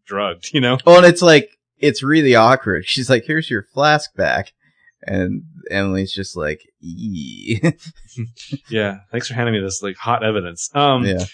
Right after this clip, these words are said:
Speaker 1: and Paige is like, she's basically just like, "Well, anyway, I need to go call, like, that asshole dad of mine, 'cause he's gonna wanna talk to the doctor."
Speaker 2: Mm-hmm.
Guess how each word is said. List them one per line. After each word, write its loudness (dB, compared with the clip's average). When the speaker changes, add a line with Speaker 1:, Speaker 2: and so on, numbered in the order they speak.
Speaker 1:
and 0
Paige 2
is -4
like, -4
she's -10
basically -4
just -10
like, -6
"Well, -2
anyway, -2
I -2
need -2
to -4
go -2
call, 0
like, -2
that -4
asshole -2
dad -2
of -6
mine, -10
'cause -14
he's -4
gonna -4
wanna -6
talk -6
to -20
the -20
doctor." -6
Speaker 2:
Mm-hmm. 0